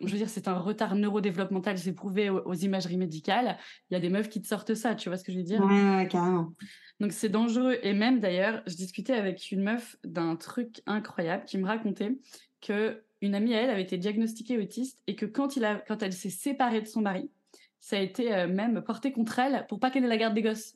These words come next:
Speaker 1: Alors
Speaker 2: Ah
Speaker 1: qu'elle a
Speaker 2: ouais ?
Speaker 1: un autisme tout à fait, euh, ouais. Donc, tu vois,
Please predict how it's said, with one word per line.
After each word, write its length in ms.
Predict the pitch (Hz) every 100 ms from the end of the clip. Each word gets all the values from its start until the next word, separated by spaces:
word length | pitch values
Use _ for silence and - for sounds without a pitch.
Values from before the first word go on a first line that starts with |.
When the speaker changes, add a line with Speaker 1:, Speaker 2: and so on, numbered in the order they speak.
| -
Speaker 1:
Alors 160 | 202
Speaker 2:
Ah 40 | 214
Speaker 1:
qu'elle 100 | 190
a 40 |
Speaker 2:
ouais ? 180 | 196 294
Speaker 1:
un 100 | 381
autisme 460 | 359 269 233 220 185
tout 180 | - 220
à 140 | 208
fait, 340 | 202 226 233 190
euh, 60 |
ouais. 200 | 208 233 - _ _ _ - - - _ -
Donc, 100 | 226
tu 80 |
vois, 220 | 247 302